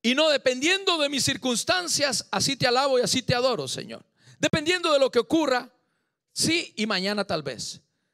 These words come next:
Hoy Pablo le está hablando a la iglesia de Cristo, aquellos que decidieron subirse a la cruz con Cristo y no se bajan por nada. Antes de seguir hablando de esto,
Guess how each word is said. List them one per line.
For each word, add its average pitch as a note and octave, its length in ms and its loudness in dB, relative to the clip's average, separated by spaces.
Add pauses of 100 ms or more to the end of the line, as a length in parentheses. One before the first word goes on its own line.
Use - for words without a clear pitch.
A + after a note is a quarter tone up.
(420)
Hoy G3+ 440 2 (300)
Pablo A3 360 2
le E3+ 80 0
está A#3 220 0
hablando F3+ 580 -2
a A3 200 2
la G3 360 0
iglesia G#3 720 2
de A#3 160 0
Cristo, D#3+ 560 -4 (480)
aquellos E4 640 2
que C4 160 2
decidieron A3+ 800 0 (440)
subirse C4 720 2
a D#4 60 4
la B3 140 0
cruz F3+ 360 -2
con C#3 300 -6
Cristo B3+ 800 0 (420)
y F#3 140 0
no A3+ 460 -2
se - 260 0
bajan C#3+ 640 -6 (160)
por B2 240 -2
nada. B2+ 420 -12 (2000)
Antes D#4+ 280 0
de A3 100 0
seguir A3 300 0
hablando A3 380 0
de D#3 160 2
esto, C#3 420 -6